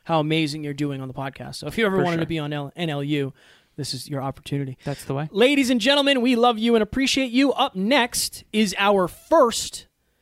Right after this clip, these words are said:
Speaker 1: in a new little format we're doing. I mentioned it last week. I don't know if I mentioned it in earlier this week's episodes 'cause we jeffed it, but we are gonna do a Q and A. So we're, every Thursday, we are going to use our Meetup Mondays Q and A.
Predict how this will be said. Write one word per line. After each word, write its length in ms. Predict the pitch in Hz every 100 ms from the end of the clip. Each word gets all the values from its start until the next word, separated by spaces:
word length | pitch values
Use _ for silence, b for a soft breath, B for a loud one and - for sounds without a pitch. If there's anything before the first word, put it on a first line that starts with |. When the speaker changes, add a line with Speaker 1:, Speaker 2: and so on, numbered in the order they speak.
| _ _ _
Speaker 1:
in 520 | 220 208 196 190 190 -
a 680 | 196 185 180 175 170 165 143 _ -
new 360 | 175 220 226
little 240 | 208 196 175
format 480 | - 214 208 190 175
we're 80 |
doing. 300 | 165 180 220
I 80 | 180
mentioned 320 | 165 175 -
it 80 | 165
last 260 | 160 160 -
week. 280 | 202 208 - b b
I 60 | 170
don't 100 | 175
know 60 |
if 100 | 165
I 60 | 165
mentioned 340 | 160 156 156
it 100 | 156
in 320 | 143 143 139 98 _ _ _ _ _
earlier 420 | 196 185 180 175
this 300 | 165 170 165
week's 200 | 180 170
episodes 440 | 175 170 175 170 -
'cause 100 | 160
we 80 | 139
jeffed 220 | 170 -
it, 120 | 226 B B B
but 160 | 214 196
we 180 | 233
are 320 | 220 233 226 214
gonna 180 | 214
do 140 | 208 202
a 60 |
Q 240 | 185 - 233
and 80 | 208
A. 140 | 143
So 180 | 139 180
we're, 60 | 175
every 280 | 202 214 208
Thursday, 640 | 214 208 185 190 180 175 B B B
we 120 | 185
are 100 | 202
going 260 | 185 196 196
to 120 | 196
use 420 | 190 175 196 175 -
our 180 | 180
Meetup 320 | 170 190 190 175
Mondays 680 | 180 202 175 165 160 143
Q 220 | - 214
and 100 | 180
A. 260 | 160 208 320